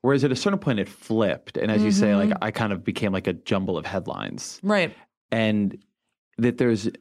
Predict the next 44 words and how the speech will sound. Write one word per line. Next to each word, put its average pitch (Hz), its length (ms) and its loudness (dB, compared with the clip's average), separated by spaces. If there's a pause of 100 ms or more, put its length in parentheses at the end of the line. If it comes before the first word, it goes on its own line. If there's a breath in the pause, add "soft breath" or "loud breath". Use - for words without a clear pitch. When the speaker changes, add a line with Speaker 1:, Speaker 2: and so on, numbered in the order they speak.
(120)
Speaker 1:
no 110 220 2
way 113 260 4
really 98 320 2
to 95 80 0
have 92 180 -2
a 92 60 -4
dialogue. 95 760 0
And 107 120 0
so 110 100 0
certainly, 127 320 2
uh, 101 220 2
I'll 98 80 2
say 101 160 0
only 95 180 2
for 95 140 -4
myself 131 480 0
that 104 120 2
in 101 120 2
a 98 40 2
lot 98 120 4
of 101 60 2
these 98 120 2
cases, 98 300 -2
I 101 100 0
just 95 160 -2
shut - 160 0
myself - 340 -2
off 117 240 0
from 85 160 -6
it. 69 120 -2
Like, 87 160 -2
I 95 60 2
just 92 160 -2
don't 92 180 0
read 92 140 2
the 90 60 2
mentions 90 540 0
or, 87 100 2
or - 120 0
whatever 95 280 2
it - 80 0
might 92 180 -2
be. 113 200 2 (180)
Speaker 2:
Yeah. 170 220 -2